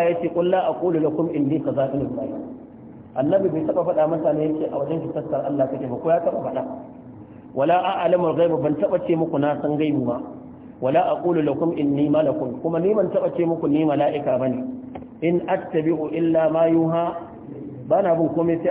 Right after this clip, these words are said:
abin da Allah ya mun wahayi ya ce in bi. Na sha ɗaya shine mahabbatu ashabihi wa ahli baitihi wa azwajihi wa muwalatihim jami'an. Dole mu so sahabban annabi. Ai, wannan karatun da muke,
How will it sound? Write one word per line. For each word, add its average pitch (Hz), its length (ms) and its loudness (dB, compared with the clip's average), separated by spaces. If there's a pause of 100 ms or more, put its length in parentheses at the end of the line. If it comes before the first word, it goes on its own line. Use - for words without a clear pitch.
abin 147 160 0
da 143 100 0
Allah 147 240 0
ya 139 80 2
mun 139 220 2
wahayi 127 240 -2
ya 131 60 0 (100)
ce - 80 -4
in 107 160 -6
bi. - 80 -10 (640)
Na 151 160 0
sha 175 220 2
ɗaya 139 240 0 (1000)
shine 170 200 2
mahabbatu 165 500 -2
ashabihi 135 760 -2
wa 127 140 -6
ahli 151 260 -2
baitihi 151 480 -2
wa 143 140 0
azwajihi 135 720 -2 (640)
wa 127 100 0
muwalatihim 143 840 2
jami'an. 123 360 -4 (840)
Dole 180 240 2
mu 156 160 -2
so 165 160 0
sahabban 143 480 -2
annabi. 127 480 0
Ai, 180 80 6
wannan 214 320 4
karatun 180 420 2
da 160 80 0
muke, 160 380 -2